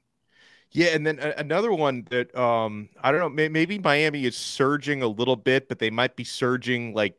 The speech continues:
into second place is with David Stone,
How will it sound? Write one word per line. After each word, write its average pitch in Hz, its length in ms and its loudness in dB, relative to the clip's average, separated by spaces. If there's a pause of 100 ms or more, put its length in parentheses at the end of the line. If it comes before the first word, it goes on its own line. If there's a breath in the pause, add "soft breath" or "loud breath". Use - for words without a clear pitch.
(160)
into 110 260 -4
second - 480 0
place 151 360 2
is 117 200 -6
with 110 160 -2
David 110 340 0
Stone, 123 500 0